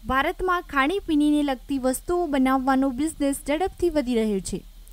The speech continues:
કેટલાક ઘરના આંગણે ટેબલ મૂકીને પણ બિઝનેસ કરે છે, તો કેટલાક મોટા યુનિટ સ્થાપીને બીજાને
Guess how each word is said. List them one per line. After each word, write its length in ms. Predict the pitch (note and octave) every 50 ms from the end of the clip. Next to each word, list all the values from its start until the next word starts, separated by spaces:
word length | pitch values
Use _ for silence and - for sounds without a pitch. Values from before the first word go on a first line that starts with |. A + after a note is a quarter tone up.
| - - - - - - -
કેટલાક 360 | - D4 B3 - E4+ F#4 F#4
ઘરના 340 | D4 D#4+ D#4 D4 D4 C#4+ C4+
આંગણે 320 | C4+ C#4 B3+ C4 C4+ C4+
ટેબલ 360 | B3+ - C4+ B3+ A#3 C4 C4 C#4
મૂકીને 440 | C#4+ C#4 B3 - D4 C#4+ C4+ C#4 C#4+
પણ 240 | B3+ C#4+ D#4+ E4+ E4
બિઝનેસ 440 | E4+ E4 C#4+ D4 D#4+ E4 - -
કરે 220 | - D#4+ D4 D#4 D#4
છે, 260 | - - E4 D#4+ E4 - - - - - -
તો 120 | - D#4+
કેટલાક 420 | D#4+ E4 E4 C4+ D#4+ E4 F4 E4+ D4
મોટા 300 | D4 C#4+ C4+ D4+ D4 C#4
યુનિટ 520 | C4+ B3 B3+ B3+ B3+ B3+ C4 C4 A#3+ -
સ્થાપીને 520 | - - - C4+ B3 - - C4 B3+ B3+ C4
બીજાને 540 | A#3 A3+ C4 B3+ A#3 D#4+ E4+ E4+ E4+ F4